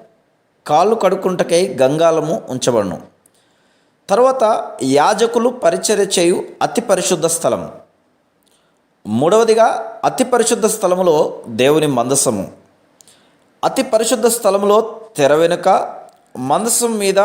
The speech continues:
కరుణాపీఠము ఉండును. యాజకులకు అచ్చటికి వెళ్ళుటకు అనుమతి లేదు. బయటి ఆవరణములో సూర్యుని వెలుగు,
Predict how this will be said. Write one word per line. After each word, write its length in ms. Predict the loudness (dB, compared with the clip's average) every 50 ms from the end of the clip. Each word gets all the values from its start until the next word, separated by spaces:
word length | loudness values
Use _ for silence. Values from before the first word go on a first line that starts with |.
| 2 0 -2 -10 -16 -18 -20 _ _ -2
కరుణాపీఠము 880 | -2 0 0 0 0 0 0 0 0 0 -2 0 0 0 0 0 -2 0
ఉండును. 360 | -2 0 0 0 -2 -2 -6 -8 -14 -20 _ _ _ _ _ _ _ _ _ _ _ _ _ _ _
యాజకులకు 920 | -2 0 2 2 2 2 2 0 0 0 2 0 0 0 -2 -4 -4 -6 -6 -4 -4
అచ్చటికి 380 | -2 -2 -2 -4 -4 -2 0
వెళ్ళుటకు 480 | 2 2 2 0 2 0 0 0 2 0
అనుమతి 320 | 0 0 -2 -4 -2 0
లేదు. 240 | 0 0 0 -2 -6 -10 -12 -20 _ _ _ -20 _ _ _ _ _ _ _ -12
బయటి 400 | -2 0 0 0 0 0 0 0
ఆవరణములో 640 | 2 2 2 0 0 0 0 0 0 2 2 2 2
సూర్యుని 580 | 2 0 -6 -4 0 0 2 2 2 2 2 2
వెలుగు, 480 | 2 0 0 2 2 0 0 -2 -6